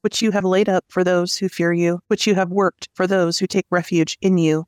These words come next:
before the sons of men. In the shelter of your presence, you will hide them from the plotting of man.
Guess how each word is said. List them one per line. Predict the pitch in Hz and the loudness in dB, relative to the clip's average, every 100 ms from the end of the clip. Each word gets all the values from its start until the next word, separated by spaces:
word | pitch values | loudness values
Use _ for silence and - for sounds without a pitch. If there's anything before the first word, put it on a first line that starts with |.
| - | -4
before | 180 202 175 | -2 0 0
the | 160 | 0
sons | - 180 170 180 | -2 -2 0 -2
of | 175 | -2
men. | 165 156 160 - | -2 -2 -4 0
In | 226 | 2
the | 214 | 4
shelter | - 226 262 226 | 2 0 2 0
of | 196 | 2
your | 190 202 | 0 0
presence, | - 185 165 160 - - | -2 -2 -2 -4 -8 -6
you | 185 | -4
will | 175 170 | -2 -4
hide | - 196 190 | -2 0 2
them | 165 160 - | 0 -2 -2
from | 170 | -2
the | 170 | 0
plotting | 160 175 175 185 175 | -2 0 2 2 0
of | 180 | -2
man. | 165 160 160 | 0 -2 -4